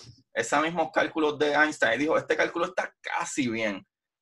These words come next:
porque Einstein dijo, ¿verdad?, que, que la energía es igual a la materia multiplicada por la velocidad de la luz al cuadrado, pero Paul Dirac le añadió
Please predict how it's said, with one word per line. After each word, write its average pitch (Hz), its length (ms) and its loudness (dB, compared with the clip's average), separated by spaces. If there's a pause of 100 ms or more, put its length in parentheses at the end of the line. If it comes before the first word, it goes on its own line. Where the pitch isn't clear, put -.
porque 113 280 0
Einstein 160 640 0
dijo, 185 260 2
¿verdad?, 135 320 4
que, 110 340 0
que 107 120 4
la 107 80 4
energía 110 380 2
es 107 100 0
igual 123 260 2
a 151 60 2
la 143 100 4
materia 143 580 2
multiplicada 117 680 2
por 139 140 0
la 135 380 6
velocidad 120 460 2
de 135 100 2
la 139 100 8
luz 147 160 0
al 147 160 2
cuadrado, 156 640 2
pero 117 460 2 (220)
Paul 117 200 0
Dirac 180 320 4
le 127 80 0
añadió 113 580 0